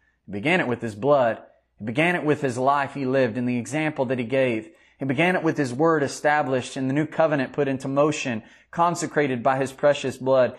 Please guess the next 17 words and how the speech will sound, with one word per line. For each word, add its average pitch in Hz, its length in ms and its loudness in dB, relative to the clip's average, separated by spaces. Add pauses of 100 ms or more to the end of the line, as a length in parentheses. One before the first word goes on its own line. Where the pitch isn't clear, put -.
(140)
He 185 160 2
began 156 420 0
it 190 160 -2
and 160 160 -2
he's 135 160 -2
leading 185 460 2
us 120 240 -2
in 120 160 -4
it. 123 160 -14 (1000)
And 147 120 -2
we 220 80 4
need 208 180 2
to 143 60 -2
trust 165 680 0
in 151 120 0
the 139 80 0
promise 196 880 0